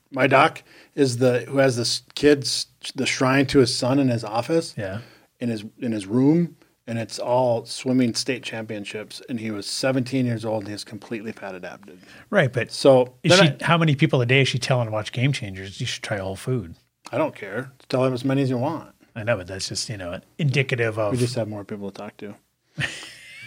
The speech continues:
Speaker 1: Um,
Speaker 2: Just, it, that just, you know, I was like, "Whoa, that's not, you know, what you want them saying."
Speaker 1: Right. I know what you're saying.
Speaker 2: Yeah.
Speaker 1: But I just, I could tell she was, let's say, passionate about it.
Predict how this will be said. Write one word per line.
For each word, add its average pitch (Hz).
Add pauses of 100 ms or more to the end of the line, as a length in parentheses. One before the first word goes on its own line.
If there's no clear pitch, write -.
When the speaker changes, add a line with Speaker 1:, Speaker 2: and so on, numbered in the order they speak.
(120)
Speaker 1:
Um, 156
Speaker 2:
Just, -
it, 143
that 143
just, 127
you 131
know, 117
I -
was 110
like, 107
"Whoa, 117
that's 98
not, 117
you 123
know, 90
what 95
you 123
want 101
them 92
saying." 104
Speaker 1:
Right. 92 (200)
I 151
know 170
what 160
you're 127
saying. 92
Speaker 2:
Yeah. 104 (120)
Speaker 1:
But 127 (680)
I 113
just, 101 (1500)
I 131
could -
tell 110
she 107
was, - (2000)
let's -
say, 110
passionate 151
about 190
it. 202